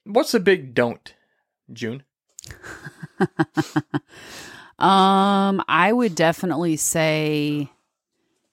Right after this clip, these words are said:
Speaker 2: do not fucking send me a dick pic.
Speaker 1: <laughs>
Speaker 2: Oh my God. I don't care what your dick looks like.
Speaker 1: Guys,
Speaker 2: I
Speaker 1: nobody
Speaker 2: didn't ask.
Speaker 1: Yeah, nobody's fucking impressed.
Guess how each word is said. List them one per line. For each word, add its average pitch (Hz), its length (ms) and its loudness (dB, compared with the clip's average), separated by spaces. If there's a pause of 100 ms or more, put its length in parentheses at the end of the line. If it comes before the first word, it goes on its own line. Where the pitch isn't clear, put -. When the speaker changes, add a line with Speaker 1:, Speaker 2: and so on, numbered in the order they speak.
(200)
Speaker 2:
do 202 240 4
not 170 640 2 (220)
fucking 156 520 -2
send 208 440 0
me 147 220 4
a 139 200 -6
dick 165 460 -2 (180)
pic. - 440 -4 (320)
Speaker 1:
<laughs> - 80 -12 (840)
Speaker 2:
Oh 160 140 2
my 170 200 2
God. 165 480 2 (580)
I 180 240 4
don't 208 340 2
care 202 500 0
what 185 220 0
your 208 140 -2
dick 226 260 -2
looks 202 240 -4
like. 120 320 -8 (500)
Speaker 1:
Guys, 135 440 -4 (100)
Speaker 2:
I 123 60 -20
Speaker 1:
nobody 135 260 2
Speaker 2:
didn't 240 200 4
ask. 226 460 2 (460)
Speaker 1:
Yeah, 131 200 -4 (180)
nobody's 135 640 2
fucking 117 360 -2
impressed. 113 560 -6